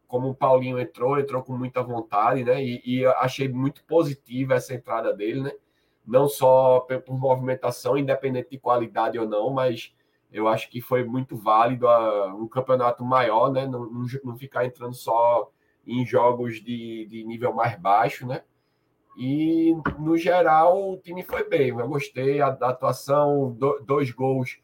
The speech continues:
O primeiro com uma jogada muito bonita ali de, de Gabriel, né? Que vem surpreendendo todo mundo, mas eu ac-, eu a-, não ac-, eu não acredito que foi só uma surpresa, né?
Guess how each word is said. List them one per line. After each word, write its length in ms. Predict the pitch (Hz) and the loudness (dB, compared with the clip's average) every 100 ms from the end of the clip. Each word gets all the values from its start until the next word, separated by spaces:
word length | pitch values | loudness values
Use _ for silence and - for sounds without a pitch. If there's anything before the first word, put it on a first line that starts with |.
| _ _ - | _ _ -16
O 80 | - | -8
primeiro 440 | 160 165 151 151 | -2 2 4 4
com 100 | 151 | 2
uma 180 | 147 143 | 2 4
jogada 540 | 147 143 139 139 139 | 4 4 4 4 2
muito 340 | 131 135 151 160 | -2 -4 -4 -4
bonita 380 | 160 139 131 135 | -2 -2 -2 -2
ali 180 | 131 | -2
de, 360 | 123 127 123 120 | -2 -4 -4 -6
de 100 | 123 | -6
Gabriel, 640 | 120 123 120 110 110 127 127 | -2 -2 0 0 2 2 2
né? 200 | 127 139 | -2 -4
Que 720 | - 123 120 117 110 107 - _ _ _ | -8 -8 -8 -6 -4 -4 -4 _ _ _
vem 160 | 127 131 | -2 -2
surpreendendo 720 | 151 135 139 139 127 127 127 | -2 -4 -2 -2 0 -2 -4
todo 300 | 135 143 143 | -4 -2 -2
mundo, 360 | 120 127 156 160 | -2 -4 -4 -2
mas 440 | 139 131 131 123 | 2 4 2 0
eu 120 | 135 | 0
ac-, 220 | 131 - - | 0 0 -4
eu 200 | 127 160 | 0 2
a-, 160 | 156 | 2
não 180 | 139 147 | 2 2
ac-, 200 | 160 - - | 2 -2 -2
eu 120 | 127 | 0
não 140 | 143 165 | 4 2
acredito 480 | 170 180 139 143 | 0 -4 -4 -6
que 100 | - | -8
foi 220 | 160 165 165 | -8 -2 -2
só 340 | - 143 151 | 0 0 0
uma 140 | 160 | 0
surpresa, 800 | 160 - - - 165 170 117 104 | -4 -6 -14 -10 -4 -4 -2 -4
né? 100 | 104 | -6